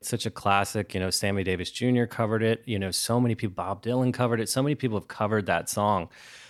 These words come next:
and it was such a success, um, for such a long period of time. And I think, you know, it's important because I'm not sure if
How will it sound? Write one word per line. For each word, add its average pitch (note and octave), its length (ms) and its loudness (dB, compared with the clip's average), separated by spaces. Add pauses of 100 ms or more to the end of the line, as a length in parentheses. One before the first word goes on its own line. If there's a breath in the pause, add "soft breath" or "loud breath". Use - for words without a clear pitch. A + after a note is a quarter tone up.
(240 loud breath)
and G2+ 360 4
it A2 200 -2
was G#2 280 -2 (460)
such - 460 0
a A2+ 160 4
success, - 920 0 (460)
um, G2+ 260 2
for - 160 -4
such - 220 -2
a A2+ 40 0
long G2+ 220 2
period G2+ 220 0
of - 80 -10
time. A2 340 0
And G#2 120 0
I G#2 60 2
think, - 300 -2
you G#2+ 80 -2
know, F#2 340 0
it's B2 180 -8
important C3+ 500 2
because G#2 360 2
I'm G#2 220 2
not A2+ 200 4
sure A2 180 2
if - 280 -6